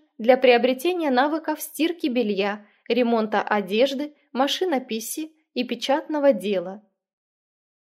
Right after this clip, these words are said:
Все имеющиеся в нашем распоряжении возможности нужно направить на то, чтобы обучить юношей и девушек различным практическим навыкам,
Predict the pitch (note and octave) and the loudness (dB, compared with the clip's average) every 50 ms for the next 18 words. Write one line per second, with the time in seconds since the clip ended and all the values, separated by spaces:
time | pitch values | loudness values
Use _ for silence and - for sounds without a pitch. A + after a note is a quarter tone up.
0 | _ _ - - - F4 F4+ E4+ C#4 C4 C4+ D#4 D#4+ D4+ C4+ A3+ - - A#3 A3+ | _ _ -16 -4 0 2 2 2 2 0 0 0 0 -2 -2 -2 -2 -4 -4 -4
1 | G#3+ G#3+ - A3+ A3 A3+ A#3+ C4 C#4+ C#4+ - B3 A3+ A3 A3 A3 A3 - - A3 | -4 -2 -2 -2 0 2 0 0 -2 -2 -4 -2 0 2 0 0 0 0 0 2
2 | A#3 A#3+ A#3 G#3+ C4+ C#4+ C#4+ C4 A#3 A3 G3+ G3 G#3+ G#3+ G#3+ A3 B3 D4 E4+ E4+ | 2 2 2 2 0 2 2 2 0 0 0 2 2 2 2 0 0 0 0 0
3 | B3+ G#3+ G3+ G3+ - - - G#3+ G3 G3+ _ _ _ _ _ _ _ _ C#4+ E4+ | -2 -2 -4 -6 -8 -8 -8 -8 -8 -8 _ _ _ _ _ _ _ _ 0 2
4 | F#4+ E4 D#4+ D4+ C#4+ C4+ B3 B3 B3+ C4 C#4+ D#4 D4 B3+ B3+ C4 G#3+ G#3 G#3 - | 2 2 4 2 4 4 2 2 2 0 0 2 0 -2 -2 0 -2 -2 -2 0
5 | C4 C#4 D#4+ E4 - _ _ _ _ - - - E4+ D#4 B3+ D4+ D4 C#4 A#3+ C4+ | -2 -2 -2 -2 -8 _ _ _ _ -20 -4 0 0 2 4 4 4 4 4 4
6 | C#4 C4+ - - E4+ F4+ F4 - - A3+ A3 C#4 D#4+ D4+ C4+ B3+ C4 - A3+ G#3+ | 0 0 -2 -2 -2 -2 -2 -4 -8 -4 -4 -2 0 0 0 0 0 -2 -2 -4
7 | G#3+ A3+ A#3+ A#3+ F#3+ F#3 A3+ C4 D4+ C#4 B3 - - - F#3+ - - - _ _ | -2 -4 -4 -4 -4 -2 -2 0 0 0 -2 -4 -4 -6 -8 -8 -8 -18 _ _
8 | _ _ A3+ A#3+ B3+ B3+ A3 A3+ A#3 C#4+ D4+ D4+ - - F4 F4 F4 - D#4 C#4+ | _ _ 0 0 2 0 0 0 -2 -2 -4 -4 -6 -6 -6 -4 -2 -2 -2 -2
9 | D4 - B3 A3+ A3+ - A3 G#3+ - - B3+ C4 C4+ C4+ B3 G#3+ F#3 F#3 F3+ F#3 | -2 -4 -6 -4 -4 -6 -8 -8 -6 -4 -2 0 0 0 0 0 0 -2 -2 -2
10 | - F#3+ F3+ G#3 | -6 -10 -10 -12